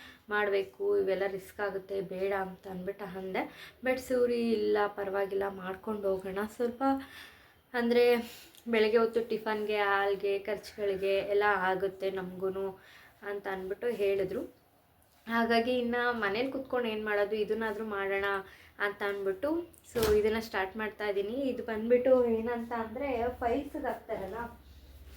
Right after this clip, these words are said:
ನೋಡಿ, ಈ ಥರ ಇದೆಲ್ಲ ಫೈಲ್ಸ್‌ಗೆ ಹಾಕ್ತಾರೆ. ಆ, ಈ ಥರ ಹಾಕಿ ಇಕ್ಬೇಕು. ಇದು ಯಾವ ಥರ ಇರುತ್ತೆ ಅಂತಂದ್ರೆ, ಆ,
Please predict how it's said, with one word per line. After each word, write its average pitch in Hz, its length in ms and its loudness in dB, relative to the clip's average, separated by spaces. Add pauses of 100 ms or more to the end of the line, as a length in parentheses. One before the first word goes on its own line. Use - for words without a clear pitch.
(2500)
ನೋಡಿ, 233 160 -10
ಈ 226 100 -8
ಥರ 226 220 -2 (600)
ಇದೆಲ್ಲ 262 320 6 (420)
ಫೈಲ್ಸ್‌ಗೆ 247 440 4
ಹಾಕ್ತಾರೆ. 196 420 2 (840)
ಆ, 214 420 6
ಈ 233 180 6
ಥರ 233 180 6
ಹಾಕಿ 208 420 8
ಇಕ್ಬೇಕು. 196 480 6
ಇದು 233 240 6
ಯಾವ 226 280 6
ಥರ 277 80 4
ಇರುತ್ತೆ 233 380 4
ಅಂತಂದ್ರೆ, 214 560 2 (3500)
ಆ, 226 60 -2